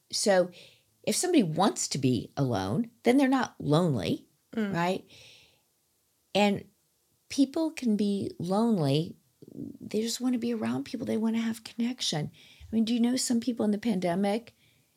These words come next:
Speaker 1: whether they're people who were in assisted living facilities or people who just were isolated,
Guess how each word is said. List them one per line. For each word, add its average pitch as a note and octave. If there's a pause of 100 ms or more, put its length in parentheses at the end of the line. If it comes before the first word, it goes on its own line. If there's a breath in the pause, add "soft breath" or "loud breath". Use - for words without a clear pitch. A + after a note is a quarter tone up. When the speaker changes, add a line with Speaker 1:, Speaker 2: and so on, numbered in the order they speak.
(120)
Speaker 1:
whether F#3+
they're F#3
people F#3
who F3
were E3+
in D#3 (720)
assisted D3+
living A3+
facilities A3
or E3
people F#3
who F#3+
just E3+ (560 loud breath)
were -
isolated, G3